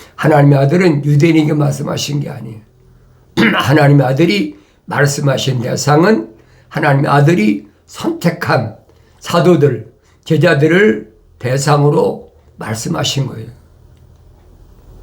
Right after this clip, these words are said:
그럼 그들이 누구길래, 어떤 사람들이길래 하나님의 아들이 그들만 선택하셨나? 내가 궁금히 생각해 보게 됐잖아요.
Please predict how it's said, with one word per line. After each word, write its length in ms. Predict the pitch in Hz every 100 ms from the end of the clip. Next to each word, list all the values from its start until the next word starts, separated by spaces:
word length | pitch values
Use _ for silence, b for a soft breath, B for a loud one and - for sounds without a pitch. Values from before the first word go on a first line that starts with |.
| - - - B B -
그럼 260 | 165 175
그들이 580 | 139 175 190 165 135 - _ _ _
누구길래, 1000 | 165 214 233 190 180 147 147 143 113 - - _ _ _ _ _ b b 151
어떤 340 | 147 240 220
사람들이길래 800 | 165 180 180 156 160 147 147 147
하나님의 460 | 139 147 139 139
아들이 480 | 143 147 190 196 147 B B B
그들만 500 | - 160 190 180 175
선택하셨나? 1040 | - 156 - 147 160 143 147 127 127 107 - _ _ _ _ _ _ _ _ - - - - - - - - -
내가 320 | 143 139 139
궁금히 460 | 147 170 160 160
생각해 420 | 143 147 143 135 135
보게 160 | 135
됐잖아요. 500 | 143 139 - - 73